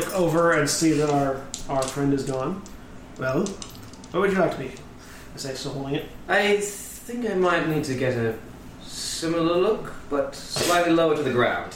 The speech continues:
Speaker 2: And I'm going to use my life domain to transfigure myself into a black dog.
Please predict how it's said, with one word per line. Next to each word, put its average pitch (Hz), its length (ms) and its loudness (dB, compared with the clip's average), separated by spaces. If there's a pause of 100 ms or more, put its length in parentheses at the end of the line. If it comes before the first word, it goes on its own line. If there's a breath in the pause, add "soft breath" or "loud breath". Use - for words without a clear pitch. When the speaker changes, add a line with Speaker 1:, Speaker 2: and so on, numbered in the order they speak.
Speaker 2:
And 123 120 -4
I'm 135 100 4
going 135 260 6
to 123 240 6
use 123 220 4
my 139 200 4
life 127 280 4
domain 101 460 0
to 110 260 2
transfigure 110 420 2
myself 104 280 2
into 107 160 0
a 90 40 2
black 90 240 2
dog. - 180 -8